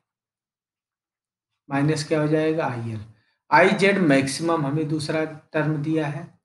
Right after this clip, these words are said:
आईजेड maximum होने के लिए आईआर को क्या होना पड़ेगा? Maximum होना पड़ेगा,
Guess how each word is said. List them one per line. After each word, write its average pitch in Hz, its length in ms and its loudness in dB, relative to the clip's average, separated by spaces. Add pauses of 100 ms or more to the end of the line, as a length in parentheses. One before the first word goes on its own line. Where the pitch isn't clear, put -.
(140)
आईजेड 143 400 -2
maximum 139 540 -2
होने 135 340 -2
के 156 180 -2
लिए 160 320 -4 (2250)
आईआर 170 540 8
को 175 120 -2
क्या 180 140 6
होना 175 180 4
पड़ेगा? 185 380 2
Maximum 151 640 -2
होना 165 240 -2
पड़ेगा, 170 440 0